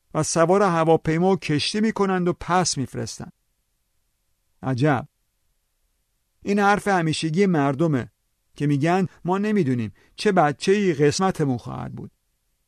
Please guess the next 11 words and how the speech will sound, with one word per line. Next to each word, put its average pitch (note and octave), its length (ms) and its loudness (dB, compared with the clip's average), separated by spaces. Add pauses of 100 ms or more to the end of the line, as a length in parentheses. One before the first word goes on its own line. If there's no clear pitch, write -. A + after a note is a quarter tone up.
(1200)
بله، D3 340 4 (440)
شما D#3+ 340 0
تمام E3 760 2
مراحل D#3 600 2
قانونی C#3+ 500 0
رو F#3+ 120 6
طی F#3 280 0
می‌کنید F3+ 460 0
و F3 60 4
بچه‌ای D3 480 0
رو F3 260 4